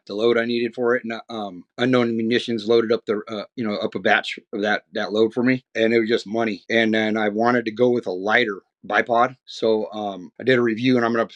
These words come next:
I'm gonna post this review soon. It's a Spartan Precision Equipment, the Javelin Pro Hunt Tac bipod, and I got that, the nine to twelve, the long model.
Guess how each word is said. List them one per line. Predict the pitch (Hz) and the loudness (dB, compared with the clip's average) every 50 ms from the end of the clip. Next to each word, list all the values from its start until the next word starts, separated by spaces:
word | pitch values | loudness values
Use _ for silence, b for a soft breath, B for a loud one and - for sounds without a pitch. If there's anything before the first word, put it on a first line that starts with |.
| - | -10
I'm | 120 120 | -6 -4
gonna | 120 123 | -4 -2
post | - 127 127 120 - | 0 0 0 0 0
this | - 101 | -4 -8
review | 107 110 107 101 110 117 110 | -6 -6 -6 -4 -4 -4 -4
soon. | - - 135 120 120 123 131 123 | -4 -2 -2 0 0 2 0 0
It's | 113 104 92 | -2 -4 -6
a | 95 | -6
Spartan | - - - - 117 120 120 117 - | -14 -10 0 2 4 4 4 2 -2
Precision | 117 104 - - 117 113 113 117 110 | -6 -8 -2 0 0 0 0 -2 -4
Equipment, | 98 _ - 120 - - 127 120 - 104 | -6 _ -4 -6 -4 -2 -6 -6 -6 -6
the | 107 101 87 | -6 -6 -2
Javelin | 98 110 107 113 110 110 113 110 98 | 0 2 4 4 4 2 0 -2 -2
Pro | - 120 110 107 | 0 0 0 0
Hunt | 120 113 110 _ | 0 -4 -6 _
Tac | - 120 107 110 - _ _ _ _ _ - | -4 -2 -2 -2 -2 _ _ _ _ _ -8
bipod, | 107 110 104 - 120 120 135 139 _ _ _ - | -6 -6 -4 0 0 0 0 0 _ _ _ -6
and | 113 113 | -2 0
I | 113 117 | 2 2
got | 113 123 123 - - | 2 2 0 0 0
that, | 120 120 123 123 _ _ - | 0 0 0 0 _ _ -10
the | 110 | -10
nine | 101 107 113 113 120 117 110 | -8 -6 -2 -2 -2 -2 -2
to | 101 | -8
twelve, | - - 123 117 110 107 101 95 _ - | -12 -6 -4 -2 -2 -2 -4 -8 _ -8
the | - | -4
long | 95 101 107 107 104 101 | 0 0 2 2 2 2
model. | 101 101 95 95 92 87 - _ | 0 0 0 0 -2 -4 -8 _